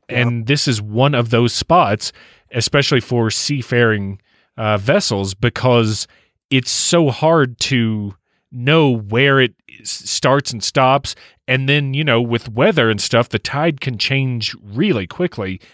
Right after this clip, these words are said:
Speaker 2: And so, yeah, somebody's thinking they're gonna make up some time by sailing around the coast
Speaker 1: Mm-hmm.
Speaker 2: and, you know, hugging the coast to, to, you know, uh,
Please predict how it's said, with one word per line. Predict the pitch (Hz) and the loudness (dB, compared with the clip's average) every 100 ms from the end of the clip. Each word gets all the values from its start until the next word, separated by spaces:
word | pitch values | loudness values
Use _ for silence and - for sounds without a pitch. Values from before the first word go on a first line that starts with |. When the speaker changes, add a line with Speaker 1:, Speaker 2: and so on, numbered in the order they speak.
| _ _ _ _ | _ _ _ _
Speaker 2:
And | 127 127 123 | 0 2 0
so, | 110 143 127 | -2 0 0
yeah, | 117 147 151 107 _ | 2 2 2 2 _
somebody's | - - 139 143 135 - | -6 -2 2 2 2 -2
thinking | 147 139 135 123 120 _ _ _ | -2 0 -2 -4 -10 _ _ _
they're | 127 135 | 0 2
gonna | 131 | 2
make | 123 123 143 | 2 0 0
up | 127 | -2
some | 120 95 | -6 -6
time | 127 160 156 123 113 - | -2 2 2 0 -4 -8
by | 120 117 | -2 0
sailing | 107 - 143 143 135 120 | 0 0 2 2 0 0
around | 107 117 123 117 | 2 2 2 0
the | |
coast | 110 - 185 120 113 143 | -4 0 2 2 0 -6
Speaker 1:
Mm-hmm. | 143 147 135 139 147 | -8 -10 -10 -6 -2
Speaker 2:
and, | 139 143 | 0 2
you | |
know, | 143 117 | 2 2
hugging | 98 143 180 160 135 | 0 2 2 2 0
the | 117 | -2
coast | - 160 143 - | 0 2 2 0
to, | - 127 110 104 | -2 -2 -2 -2
to, | 123 107 101 _ 143 | -4 -4 -6 _ -12
you | 123 | -12
know, | 95 - _ _ _ _ _ - | -12 -16 _ _ _ _ _ -16
uh, | - | -16